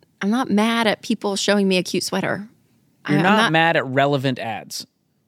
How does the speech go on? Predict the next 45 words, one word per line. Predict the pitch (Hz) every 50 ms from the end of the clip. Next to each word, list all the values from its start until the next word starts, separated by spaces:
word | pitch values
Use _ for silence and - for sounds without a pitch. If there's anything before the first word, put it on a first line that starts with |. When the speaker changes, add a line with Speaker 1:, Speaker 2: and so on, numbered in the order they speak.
| _ -
Speaker 1:
Yes. | - 185 214 247 240 - -
Speaker 2:
It | 185
used | 180 226 294 302 -
to | -
be | 196 196 196 175
we | 165 170 175
were | 175 170 156
angry | 147 156 170 180 170 180 185 175
that | 151 151 139 -
ads | 147 151 156 156 143
weren't | 147 160 156 143 -
relevant. | 123 139 143 127 120 107 95 80
We're | 120
like, | 139 139
"I | 160 226
don't | 262 254 220
wanna | 185 147 131
see | - - 147 147 156
this. | 185 214 208 196
I | 185
Speaker 1:
Who | 220
Speaker 2:
don't | 247 302
Speaker 1:
was | 302
Speaker 2:
need | 175
to | 185
Speaker 1:
angry | 202 - - 226 214
about | 160 170 151
Speaker 2:
reverse | 156
home | 165 196 226 226
Speaker 1:
that? | 151 143
Speaker 2:
mortgage." | 151 165 170 185 202 196 185 - - -
Speaker 1:
You? | - 180 180 202 240 269 - _ _ _ _ _ _ -
Speaker 2:
Me, | - 131 123 120 131 143 -
personally. | - 127 127 127 - - 131 - 143 151
Speaker 1:
Okay, | - - -
Speaker 2:
And | 269 -
Speaker 1:
I | - -
don't |
even | 160
Speaker 2:
millions | 185 214 226 - - 196 170
Speaker 1:
know | 160
if | 165
Speaker 2:
of | 160 156
Speaker 1:
I've | 143
noticed. | 143 135 135